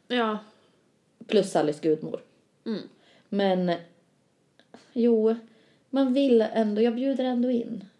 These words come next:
Speaker 2: För
Speaker 1: Ja.
Speaker 2: hoppet lever.
Speaker 1: Mm.
Speaker 2: Eller ja, alltså jag bjuder in dem Sally vill. Och hon bjud-, ville att du skulle komma. Och Felice, men nej.
Speaker 1: Ja, jag hade inte Felice. Eller jo,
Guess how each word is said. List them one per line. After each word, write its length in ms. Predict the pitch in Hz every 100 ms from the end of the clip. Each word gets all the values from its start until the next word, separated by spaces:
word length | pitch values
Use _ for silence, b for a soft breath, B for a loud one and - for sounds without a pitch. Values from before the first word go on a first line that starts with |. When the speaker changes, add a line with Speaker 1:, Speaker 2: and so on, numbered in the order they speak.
| _
Speaker 2:
För 60 | 247
Speaker 1:
Ja. 140 | 254
Speaker 2:
hoppet 300 | 254 262 240
lever. 480 | 247 233 - - - - _ _ _ _ _ _ _ _ _ -
Speaker 1:
Mm. 280 | 262 262 269 B B B B _ _ _ _ -
Speaker 2:
Eller 220 | 226 226
ja, 280 | 214 208 208 -
alltså 160 | 208
jag 80 | 220
bjuder 200 | 214 214
in 100 | 208
dem 160 | 185 185
Sally 300 | 208 190 -
vill. 200 | - -
Och 60 |
hon 120 | 220 311
bjud-, 160 | 285
ville 280 | 285 247 240
att 100 | 233
du 80 | 214
skulle 200 | 208 214
komma. 340 | 214 190 233 -
Och 100 | - 220
Felice, 400 | 196 196 - -
men 160 | 214 208
nej. 280 | 220 196 - _ -
Speaker 1:
Ja, 260 | 269 254 277 _
jag 80 | -
hade 220 | 240 233
inte 200 | 220 220
Felice. 480 | 262 285 262 302 - _ _ _ _ _ -
Eller 180 | 240 226
jo, 200 | 220